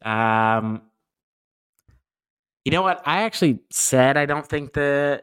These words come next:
the Bucs can win. If the Cowboys play anything like they played today,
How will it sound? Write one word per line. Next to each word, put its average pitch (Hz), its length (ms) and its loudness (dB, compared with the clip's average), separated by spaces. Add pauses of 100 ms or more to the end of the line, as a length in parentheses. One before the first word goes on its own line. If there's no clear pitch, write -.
(120)
the 120 300 -2
Bucs 131 340 -2
can 131 180 -2
win. 135 400 -2 (580)
If 135 140 -2
the 147 80 0
Cowboys 202 440 0
play 135 240 -2
anything 127 340 -4
like 123 200 -2
they 113 100 0
played 117 280 -2
today, 110 480 -4